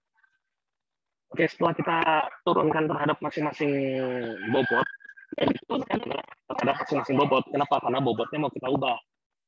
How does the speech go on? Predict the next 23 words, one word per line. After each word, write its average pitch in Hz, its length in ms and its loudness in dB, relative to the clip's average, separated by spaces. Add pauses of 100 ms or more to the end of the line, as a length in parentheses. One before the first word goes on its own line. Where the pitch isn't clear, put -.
(180)
Nah, - 160 -4
oleh 110 80 -6
karena - 240 -2
itu - 160 -2
kita - 320 -2
akan - 220 -4 (320)
mengubah 143 340 4
nilai 139 300 0
bobot. 139 320 -4 (320)
Ya, 110 240 -8
bagaimana 156 400 2
cara 147 180 0
mengubah 117 320 -2
nilai 104 300 -6
bobot? 98 260 -2 (640)
Ya, 110 100 -4
kita 113 300 0
akan 123 320 -4
ubah 117 560 2
dengan 110 240 0
cara 117 320 0
ini, 120 160 2
saya - 100 -14